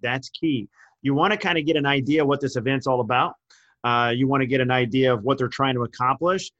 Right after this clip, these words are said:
That way you can see how you're gonna add value, where you're gonna fit in there. And there are gonna be times, Grant, we're gonna talk about this more later in this episode.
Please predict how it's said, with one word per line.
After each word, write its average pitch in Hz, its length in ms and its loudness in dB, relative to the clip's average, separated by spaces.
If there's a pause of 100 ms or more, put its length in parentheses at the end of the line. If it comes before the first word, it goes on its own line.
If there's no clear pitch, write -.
(200)
That 196 300 0
way 151 220 2
you 147 260 -2
can 143 100 0
see 185 500 -2
how 165 280 0
you're 180 160 2
gonna 160 200 0
add 147 220 0
value, 143 400 2
where 143 180 2
you're 165 100 4
gonna 143 220 -6 (140)
fit 143 160 -2
in 131 120 -2
there. 123 300 -2 (240)
And 220 240 2
there 208 120 4
are 220 120 6
gonna 185 220 0
be - 0 -
times, 170 340 0
Grant, 127 200 -4
we're 135 60 -4
gonna 139 100 -4
talk 135 160 -4
about 131 120 -4
this 127 160 -6
more 131 180 -2
later 131 240 2
in 117 60 -2
this 117 140 -6
episode. 127 540 -4